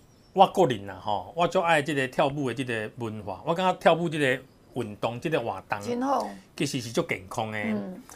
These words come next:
Speaker 1: 吼、啊，所以啊，尤其
Speaker 2: 嘛会当帮助你新陈代谢。嗯。
Speaker 1: 是的，啊，尤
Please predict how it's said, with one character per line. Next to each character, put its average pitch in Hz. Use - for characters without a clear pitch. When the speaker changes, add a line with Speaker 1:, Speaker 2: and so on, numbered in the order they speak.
Speaker 1:
吼、 127
啊， 151
所 202
以 165
啊， 180
尤 180
其 135
Speaker 2:
嘛 277
会 285
当 359
帮 269
助 220
你 269
新 208
陈 190
代 170
谢。 -
嗯。 170
Speaker 1:
是 147
的， 117
啊， 180
尤 190